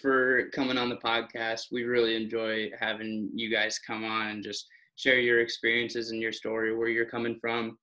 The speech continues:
And it's super awesome for us to be able to <laughs> talk to you guys, 'cause you guys are super chill, and it's really cool to see into what goes into your training and your life and everything. So we really enjoy having you on.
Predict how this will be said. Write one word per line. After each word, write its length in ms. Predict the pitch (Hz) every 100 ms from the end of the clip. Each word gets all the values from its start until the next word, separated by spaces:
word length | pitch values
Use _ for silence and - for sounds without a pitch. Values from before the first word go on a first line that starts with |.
| _ _ -
And 80 | 120
it's 120 | -
super 240 | 127 117 113
awesome 380 | 113 120 117 113
for 100 | 110
us 240 | 110 110
to 80 | 117
be 140 | 120
able 160 | 113 117
to 80 | 117
<laughs> 40 | -
talk 200 | 117 -
to 220 | - 180
you 120 | 151 -
guys, 220 | 139 131
'cause 220 | - 117 - - - _
you 140 | 135
guys 120 | 131 120
are 60 |
super 300 | 117 120 113
chill, 380 | 110 120 117 117
and 60 | 113
it's 160 | 110
really 260 | 113 110 110
cool 160 | 117 110
to 140 | 113
see 260 | - 117 113
into 460 | 113 117 117 113 113 _ _ _ _
what 220 | 120 113
goes 420 | 117 117 117 117 117
into 460 | 117 117 113 -
your 300 | 117 113 110
training 720 | 110 117 113 113 113 113 113 110
and 80 | 110
your 140 | 110
life 360 | 113 113 110 110
and 240 | 113 110 110 _ _ -
everything. 460 | 117 113 110 113 110
So 420 | - 113 110 -
we 140 | 131
really 320 | 135 139 143 139
enjoy 300 | 131 135 131
having 300 | 123 120 123
you 100 | 123
on. 400 | 120 120 123